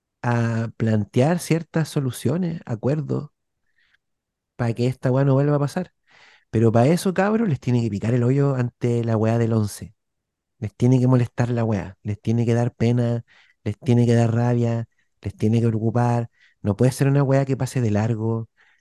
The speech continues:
tiene que ser una cosa que les interese. Por algo en las casas, weón, hay tantos abuelos y tantos papás que igual se mosquean con la weá,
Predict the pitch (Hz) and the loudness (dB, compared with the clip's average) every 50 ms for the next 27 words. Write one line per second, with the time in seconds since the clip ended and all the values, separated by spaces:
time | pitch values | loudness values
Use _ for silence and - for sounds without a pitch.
0 | _ - - 135 147 139 147 - - 147 151 151 151 131 151 - 160 143 143 139 | _ -4 -2 0 0 0 0 0 0 2 2 2 2 2 0 0 0 0 0 2
1 | 131 127 123 120 - - 101 98 117 127 120 - 123 120 120 113 - _ - _ | 2 2 2 0 0 0 0 0 0 0 0 0 -2 -2 -4 -4 -8 _ -20 _
2 | _ _ - 120 117 131 151 147 165 160 156 151 - _ - 139 156 - - 165 | _ _ -2 0 2 4 4 4 4 2 2 0 -2 _ -2 -2 0 0 0 -2
3 | 156 151 151 156 160 160 160 156 - _ _ _ _ _ _ _ - 123 - - | 0 0 0 2 2 0 0 -2 -6 _ _ _ _ _ _ _ -8 -8 -4 -2
4 | 135 143 139 - 143 135 135 127 113 113 123 135 135 135 139 143 143 139 - _ | -2 -2 0 0 0 0 2 2 2 2 2 2 0 -2 -4 -4 -6 -8 -12 _
5 | _ _ _ _ _ _ _ _ - 117 120 127 127 127 - 131 - - 123 110 | _ _ _ _ _ _ _ _ -6 -4 0 0 0 0 -2 -4 -4 -2 -2 0
6 | 107 110 123 131 139 139 139 _ _ _ _ _ _ _ _ _ _ - - 120 | 2 2 2 0 0 -2 -6 _ _ _ _ _ _ _ _ _ _ -4 0 2
7 | 110 123 135 - - 156 156 143 - - - 170 175 175 - 175 170 170 170 170 | 4 4 2 2 2 2 2 2 0 0 0 0 0 0 0 0 0 0 0 0
8 | 165 175 190 208 208 185 | 0 0 0 -2 -2 -4